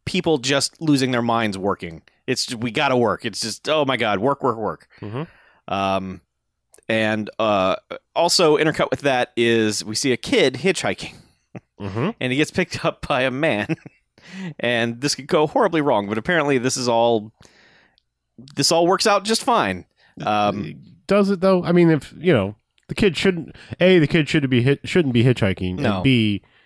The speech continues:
Speaker 2: if he hadn't hitchhiked where he was, he wouldn't be in peril.
Speaker 1: Well, I guess that's true.
Speaker 2: Yeah. So it didn't
Speaker 1: Uh,
Speaker 2: really work out for him.
Speaker 1: no. But anyway, he's picked up by this dude.
Speaker 2: Mm-hmm.
Speaker 1: Dude turns out to be the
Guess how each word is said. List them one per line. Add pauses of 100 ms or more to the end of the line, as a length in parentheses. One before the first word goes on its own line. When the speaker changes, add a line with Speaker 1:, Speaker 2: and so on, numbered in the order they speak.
(160)
Speaker 2:
if
he
hadn't
hitchhiked
where
he
was,
he
wouldn't
be
in
peril.
Speaker 1:
Well,
I
guess
that's
true.
Speaker 2:
Yeah. (300)
So
it
didn't
Speaker 1:
Uh,
Speaker 2:
really
work
out
for
him.
Speaker 1:
no. (320)
But
anyway,
he's
picked
up
by
this
dude.
Speaker 2:
Mm-hmm.
Speaker 1:
Dude
turns
out
to
be
the